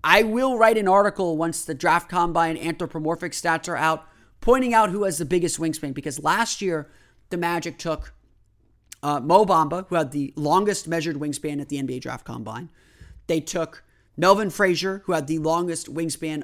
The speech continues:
among guards, and Justin Jackson, who had the longest wingspan among, uh, among forwards,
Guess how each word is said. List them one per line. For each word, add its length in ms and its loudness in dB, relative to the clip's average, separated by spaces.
among 320 -6
guards, 640 4
and 220 -2
Justin 440 -2
Jackson, 600 4
who 100 -2
had 120 -2
the 100 -2
longest 440 -2
wingspan 580 -4
among, 640 -2
uh, 260 -4
among 260 -4
forwards, 720 0